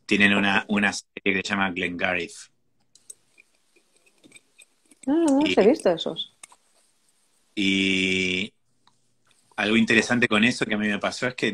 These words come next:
Speaker 1: que el, el ahumado no es como el escocés, eh, hacen un tipo de ahumado que parece más como, como comi-, carne quemada, tocino, ¿no?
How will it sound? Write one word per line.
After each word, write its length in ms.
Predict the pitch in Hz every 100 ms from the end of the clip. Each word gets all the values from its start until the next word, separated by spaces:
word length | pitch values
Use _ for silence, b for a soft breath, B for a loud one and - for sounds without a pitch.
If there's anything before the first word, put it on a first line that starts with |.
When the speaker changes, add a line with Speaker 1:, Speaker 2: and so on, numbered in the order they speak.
| 104
Speaker 1:
que 220 | - 95
el, 240 | 87 90 -
el 140 | 98
ahumado 420 | 95 95 107 131
no 140 | 127 120
es 100 | -
como 220 | 117 107
el 140 | 101
escocés, 720 | 92 - - - 113 - - - _ _ _ _ _ _
eh, 180 | 104 104
hacen 300 | 120 113 123
un 120 | 117
tipo 240 | 120 110 123
de 80 |
ahumado 720 | 104 95 101 113 123 131 135 - _ _ _ _ _ _ _
que 1000 | - 95 95 92 92 90 87 87 90 - _ _ _ _ _ _ _ _ _ _ _ _ _
parece 400 | - 90 95 -
más 260 | 113 107 110
como, 880 | - 117 107 101 95 92 90 87 85
como 560 | 92 90 90 87 82 82 _ _ _ _ _ _ _ _ _ _ _
comi-, 480 | - 87 92 107 113
carne 460 | - 107 117 117 110
quemada, 540 | - 95 101 104 98 90
tocino, 680 | 92 - - 104 104 92 90
¿no? 240 | 92 90